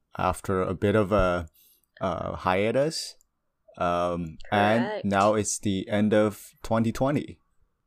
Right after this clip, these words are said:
Speaker 2: Yeah, it's been a, definitely a strange year for all, not just for us.
Speaker 1: Mm-hmm.
Speaker 2: Um, you know, we also commented on the fact that even though we started this podcast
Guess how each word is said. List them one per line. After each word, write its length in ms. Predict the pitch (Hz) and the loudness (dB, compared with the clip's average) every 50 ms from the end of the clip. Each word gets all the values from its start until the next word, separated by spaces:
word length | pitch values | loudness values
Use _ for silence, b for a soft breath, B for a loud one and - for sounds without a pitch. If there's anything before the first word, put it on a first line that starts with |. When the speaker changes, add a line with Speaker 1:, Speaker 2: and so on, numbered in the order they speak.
| _ _ | _ _
Speaker 2:
Yeah, 460 | - 202 190 220 320 440 453 240 190 180 _ _ | -4 -2 0 2 2 2 2 0 0 -2 _ _
it's 280 | - 208 220 214 - - | 2 2 2 2 -2 -2
been 220 | - 214 208 214 | 0 2 2 4
a, 580 | 214 208 202 196 190 185 180 180 175 160 - - 175 | 2 2 4 4 4 4 4 4 4 2 2 -2 0
definitely 400 | - 208 208 208 240 226 220 208 | 0 0 0 0 0 -2 2 2
a 80 | 190 170 | 2 2
strange 680 | 185 - - - - 214 208 202 214 254 294 - - - | 2 -2 -4 -4 0 0 2 2 2 2 2 2 0 2
year 400 | 190 190 185 196 226 294 370 359 | 4 4 6 6 4 4 0 -2
for 220 | - - 220 202 180 | -2 0 2 2 4
all, 360 | 175 180 180 190 214 254 254 | 4 4 4 4 2 2 0
not 200 | 214 190 165 170 | 0 -2 -2 0
just 300 | - 185 185 185 - - | 2 0 0 0 -2 -2
for 100 | - 180 | -2 0
us. 460 | 165 156 160 190 330 320 - - - B B B B B B B B | 2 2 2 0 0 -4 -6 -10 -12 B B B B B B B B
Speaker 1:
Mm-hmm. 160 | 113 - - | 2 4 6
Speaker 2:
Um, 460 | 202 202 202 196 190 190 190 185 190 - | 8 8 8 8 6 4 2 -2 -6 -6
you 100 | - 202 | -6 -4
know, 400 | 180 175 170 170 180 214 226 - - | -2 -2 -2 -2 -4 -4 -6 -6 -6
we 200 | 214 226 226 226 | -2 2 4 4
also 380 | 220 226 247 - - 311 269 | 4 4 2 2 2 0 0
commented 580 | - - - 208 202 208 220 220 220 - 214 202 | 0 0 -2 0 0 0 0 -2 -2 -2 -2 -2
on 120 | 185 180 175 | -2 -2 -2
the 60 | 170 170 | -6 -6
fact 320 | - 185 170 180 185 - | -2 -2 -2 -2 -2 -4
that 240 | - 165 151 156 - - | -2 -2 -2 -2 -4 -4
even 260 | 202 220 220 226 202 | -4 -2 -2 -2 -2
though 160 | 185 185 180 | 0 0 0
we 80 | 180 165 | 0 -4
started 380 | 170 - - 175 170 175 170 - | -6 -6 -6 -2 -2 -2 -2 -2
this 140 | 180 180 - | -4 -6 -6
podcast 800 | - - 160 156 156 - - 165 160 - 160 175 - - - | -6 -6 -4 -4 -4 -6 -6 -6 -4 -4 -6 -6 -10 -14 -14